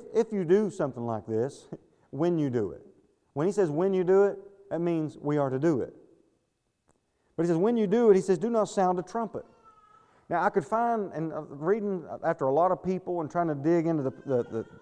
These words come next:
the culture and stuff, I could find no proof that there was actually, like, a literal trumpet that people, I, I expected to find that. You know, when I, when I started digging, I thought, "I, I bet they must have had the practice of literally blowing a trumpet." Um,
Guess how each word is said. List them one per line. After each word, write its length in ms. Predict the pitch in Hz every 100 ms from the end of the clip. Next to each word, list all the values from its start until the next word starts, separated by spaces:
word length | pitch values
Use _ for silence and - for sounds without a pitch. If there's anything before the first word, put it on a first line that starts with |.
| _
the 140 | 120 110
culture 500 | - 175 185 185 165
and 100 | 147
stuff, 280 | 175 170 165 - - -
I 100 | 165
could 160 | 156 156
find 500 | - 196 214 208 185
no 220 | 180 196
proof 560 | - - 190 147 113 -
that 140 | 131 127
there 120 | 143
was 160 | 135 135
actually, 540 | 156 160 165 160 147
like, 160 | 135 131
a 40 |
literal 380 | 135 170 170 143
trumpet 540 | - 180 175 151 117
that 180 | 127 -
people, 340 | 175 165 139 - - -
I, 80 |
I 140 | 160 151
expected 420 | - - 196 151
to 60 | 113
find 340 | 160 143 120
that. 180 | 92 -
You 60 |
know, 80 | 120
when 160 | 131 135
I, 20 | -
when 180 | 135 143
I 40 |
started 300 | 139 160 135
digging, 200 | 151 156
I 40 | 143
thought, 160 | 123 - - -
"I, 180 | - 143
I 120 | 120
bet 180 | 123 131
they 80 | 135
must 220 | 131 135
have 80 | 139
had 80 | 139
the 80 | 135
practice 500 | 165 156 - 117 -
of 100 | 113
literally 280 | 127 131
blowing 400 | 123 117 135 131
a 40 | 123
trumpet." 440 | - 160 - 110 - - - _ -
Um, 440 | 123 120 113 107